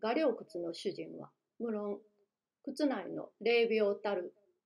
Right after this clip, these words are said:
我が輩すら、この空き地には手こずっている。南側に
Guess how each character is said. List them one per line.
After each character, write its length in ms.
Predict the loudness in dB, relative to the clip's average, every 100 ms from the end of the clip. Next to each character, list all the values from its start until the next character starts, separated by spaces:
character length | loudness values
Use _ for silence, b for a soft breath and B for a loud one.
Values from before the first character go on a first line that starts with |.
| _ _
我 140 | 2 4
が 140 | 2
輩 280 | 0 -4 -4
す 180 | -4 -6
ら、 180 | -6 -4
こ 100 | -2
の 200 | -2 -6 _
空 140 | -6
き 140 | -4 -4
地 140 | -2
に 160 | -2 -2
は 180 | -4 -8 _
手 100 | -4
こ 160 | -2 -2
ず 100 | -2
っ 20 | -4 0
て 100 | 0
い 100 | -2
る。 140 | -6 -12 _ _ _ _ _ _ _ _
南 420 | 0 4 6 4
側 280 | 4 0 0
に 240 | 0 -2